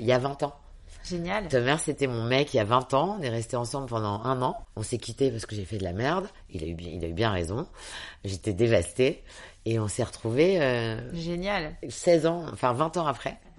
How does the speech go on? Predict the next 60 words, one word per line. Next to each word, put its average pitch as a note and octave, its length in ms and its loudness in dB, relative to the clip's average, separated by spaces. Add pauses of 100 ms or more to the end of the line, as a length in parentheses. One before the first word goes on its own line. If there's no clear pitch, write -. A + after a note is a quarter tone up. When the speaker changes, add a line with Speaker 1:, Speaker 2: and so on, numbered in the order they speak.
(140)
Speaker 1:
pour C#3+ 200 -2
ne B2 80 -2
plus D#3+ 180 -6
jamais D#3 220 0
se D#3 100 -10
quitter. - 300 -16 (340)
Donc B2 180 -6
c'est - 160 0
vraiment, B2+ 520 2
euh, A#2+ 180 -2 (420)
c'est - 220 -2
génial D#3 320 0 (160)
en B2+ 80 -6
fait. A2 180 -6 (140)
C'est, G#2+ 300 -4
euh, - 20 -6 (240)
j'ai G#2+ 200 -6
vraiment D#3+ 340 2
eu F#3 160 4
beaucoup, E3 340 -2
beaucoup, E3 320 -6
beaucoup D#3 220 -6
Speaker 2:
Beaucoup G#3+ 140 2
Speaker 1:
de A3+ 40 0
chance. E3 220 4
Speaker 2:
de G#3 40 0
chance, B3 280 8 (100)
ouais. G3 240 8 (240)
Speaker 1:
Euh, A#2+ 540 4
mais, C#3+ 240 10
euh, C3 100 8
j'ai B2 160 2
cette D3 260 2
chance, E3+ 280 -2 (100)
je A2+ 160 -2
l'ai C3+ 160 2
bien C3+ 200 0
méritée, A2 500 -8
je - 60 -14
peux A#3 40 2
Speaker 2:
Oui, B3 140 10
Speaker 1:
vous F#3+ 120 -2
dire. F3 140 -8
Speaker 2:
bah F#3+ 140 2
oui. G3 100 2 (300)
Speaker 1:
Je G#2+ 100 0
me B2+ 140 0
sens, - 220 2
j'ai B2+ 140 2
pas F#3 180 12
du E3+ 120 2
tout F#3 120 -4
le E3+ 40 -2
syndrome D3+ 420 0
de C#3+ 80 2
l'imposteur. C3 720 6
Je A#2+ 140 0
sais F3 240 2
que A#2 380 6
Speaker 2:
Ah - 20 -2